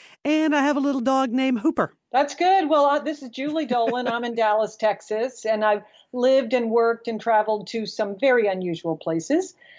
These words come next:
Speaker 2: Uh, I'm an empty nester, an urban nana of five grandchildren. And Liz, I wanted to wish you hap-, na-, happy National Gumbo Day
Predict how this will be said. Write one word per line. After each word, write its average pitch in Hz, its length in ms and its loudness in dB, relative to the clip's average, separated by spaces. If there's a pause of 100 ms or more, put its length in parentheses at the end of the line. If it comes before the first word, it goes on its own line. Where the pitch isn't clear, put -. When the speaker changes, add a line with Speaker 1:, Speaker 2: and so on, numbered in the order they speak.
(200)
Speaker 2:
Uh, 220 360 4
I'm 226 200 0
an 220 220 -2 (200)
empty 233 320 -4
nester, 202 560 -2 (220)
an 233 220 2
urban 226 380 2
nana 196 460 -2
of 190 180 -2
five 190 320 2
grandchildren. 190 800 -2 (240)
And 233 140 2
Liz, 330 380 2
I 220 160 2
wanted 262 280 2
to 269 80 -4
wish 233 300 0
you 240 160 -6 (300)
hap-, 262 380 0
na-, 233 380 0
happy 285 640 -2
National 214 720 -2
Gumbo 185 360 0
Day 170 320 -8